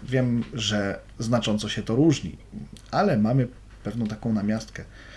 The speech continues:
Gra bardzo dobrze zrobiona, mająca już kilkanaście lat tak naprawdę. E, gra autorstwa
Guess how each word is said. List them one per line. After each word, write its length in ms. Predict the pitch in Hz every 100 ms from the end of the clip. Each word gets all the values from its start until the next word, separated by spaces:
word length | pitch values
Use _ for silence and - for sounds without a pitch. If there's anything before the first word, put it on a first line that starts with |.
| - - 110
Gra 320 | 104 101 -
bardzo 400 | 117 127 131 117
dobrze 480 | 110 110 107 107 98
zrobiona, 580 | 107 110 104 107 135 151 143 - - - 104
mająca 400 | 107 104 110 110
już 140 | 110
kilkanaście 680 | - 135 139 120 127 - 127
lat 180 | 139 -
tak 200 | 117 113
naprawdę. 540 | 104 98 95 131 165 - - - - - - - - - - - -
E, 400 | 98 104 104 101
gra 220 | 107 110
autorstwa 560 | 104 104 110 - -